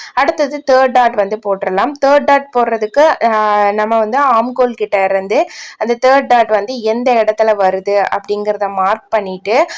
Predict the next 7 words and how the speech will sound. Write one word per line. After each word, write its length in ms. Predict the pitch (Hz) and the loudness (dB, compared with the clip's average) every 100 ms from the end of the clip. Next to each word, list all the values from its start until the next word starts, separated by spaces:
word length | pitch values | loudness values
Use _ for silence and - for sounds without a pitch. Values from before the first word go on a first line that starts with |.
| - _ | -16 _
அந்த 360 | 220 254 285 254 | -4 2 2 2
இடத்துல 540 | 226 233 233 311 302 | -2 -2 0 2 0
மார்க் 480 | 226 214 233 - 240 | -2 -2 -2 -2 -2
பண்ணனதுக்கு 420 | 233 214 202 - | -2 -4 -4 -4
அப்புறமேல 440 | 208 196 202 196 | -2 -4 -2 0
அதை 320 | 233 262 220 208 | 2 2 2 -2
அப்படியே 260 | 214 226 | -2 -4